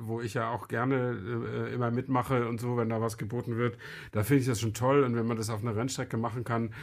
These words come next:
es gibt ja, äh, so stufenweise E-S-P-Abschaltung, dass du eben erstmal nur die Traktionskontrolle abschaltest, aber die Stabilitätskontrolle ist noch an. Dann hast du einfach doch mehr Driftwinkel hinten, vor allen Dingen bei Hinterradantriebsautos ist das natürlich schon toll.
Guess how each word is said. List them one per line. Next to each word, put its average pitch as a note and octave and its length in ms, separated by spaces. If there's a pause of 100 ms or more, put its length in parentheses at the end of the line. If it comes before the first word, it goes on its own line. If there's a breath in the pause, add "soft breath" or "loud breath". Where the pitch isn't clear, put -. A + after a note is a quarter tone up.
(220 loud breath)
es G2 160
gibt - 200
ja, A#2 280 (340 loud breath)
äh, A2 360
so A2 220
stufenweise C3+ 680
E-S-P-Abschaltung, A#2+ 1000
dass G#2+ 180
du A2+ 80
eben G#2 180
erstmal A2+ 400
nur G#2+ 160
die G#2+ 80
Traktionskontrolle A#2 920
abschaltest, A2+ 540
aber G2 100
die G2 80
Stabilitätskontrolle A2 960
ist A2 140
noch A2 160
an. C3+ 320 (420 loud breath)
Dann G#2+ 200
hast A2+ 180
du A#2 40
einfach G#2+ 280
doch A#2 180
mehr A2+ 240
Driftwinkel B2 680
hinten, A#2+ 360
vor G#2+ 120
allen A2 100
Dingen G#2+ 140
bei G#2 120
Hinterradantriebsautos A2+ 760
ist A2+ 480
das G#2 140
natürlich G#2+ 300
schon B2+ 180
toll. A#2+ 320